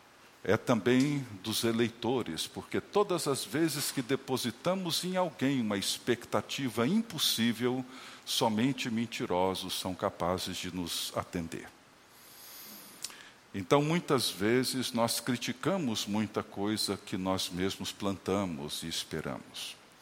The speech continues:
Mas o outro texto, que é o que eu gostaria de meditar hoje à noite com vocês, é uma oração, e encontra-se em Atos capítulo quatro. E,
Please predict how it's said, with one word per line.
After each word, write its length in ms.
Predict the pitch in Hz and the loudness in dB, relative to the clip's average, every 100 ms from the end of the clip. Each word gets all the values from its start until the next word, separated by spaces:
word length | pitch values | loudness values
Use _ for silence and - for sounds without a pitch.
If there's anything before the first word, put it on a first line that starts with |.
| - - - - - | -16 -14 -12 -14 2
Mas 260 | 208 226 220 | 4 4 8
o 40 | |
outro 280 | 247 254 226 | 6 6 -2
texto, 520 | - 165 165 - - | 4 4 4 0 -4
que 120 | - | 2
é 40 | 123 | 2
o 80 | |
que 100 | - | 4
eu 80 | 123 | 0
gostaria 800 | 110 120 117 - 107 110 151 117 | 6 6 6 6 6 6 6 4
de 140 | - 98 | 2 0
meditar 680 | 98 92 95 - 98 95 | 0 0 -6 0 4 4
hoje 300 | 87 98 - | 2 0 0
à 60 | 87 | -2
noite 360 | 90 123 113 | 2 2 0
com 140 | - 95 | -6 -4
vocês, 640 | 90 - - 95 120 113 | -2 -2 0 2 2 0
é 60 | 101 | -2
uma 220 | 98 98 | -2 -2
oração, 600 | 98 117 - - 123 80 73 | 0 0 -2 -2 -2 -2 -2
e 100 | 92 | -2
encontra-se 760 | 92 - 104 120 123 120 - 123 | -4 0 0 0 -2 -2 0 0
em 160 | 98 | 2
Atos 480 | 95 120 - 87 - | 4 2 0 -4 -4
capítulo 580 | - 87 - 101 - 113 - | -2 -6 -6 -8 -8 -10 -4
quatro. 640 | 82 85 - - 123 135 - - - - - - - - - - - - - - - - - - - - | 0 0 -2 -6 -6 -6 -10 -18 -20 -20 -20 -20 -20 -20 -18 -18 -16 -18 -18 -20 -20 -20 -20 -20 -20 -12
E, 920 | - 110 107 107 104 104 104 101 92 | -2 2 4 4 4 2 2 0 -2